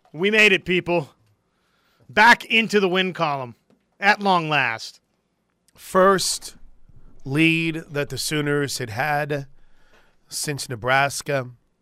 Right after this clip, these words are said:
Speaker 2: I wanna say first score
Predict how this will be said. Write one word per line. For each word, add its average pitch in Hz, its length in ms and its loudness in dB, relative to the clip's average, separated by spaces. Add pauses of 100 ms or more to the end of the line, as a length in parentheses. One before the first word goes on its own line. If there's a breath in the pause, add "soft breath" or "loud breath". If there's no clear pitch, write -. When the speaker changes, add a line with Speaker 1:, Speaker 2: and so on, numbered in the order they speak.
(1500)
Speaker 2:
I 127 60 -8
wanna 160 360 -6
say 147 300 -6
first 156 640 -8
score 151 800 -6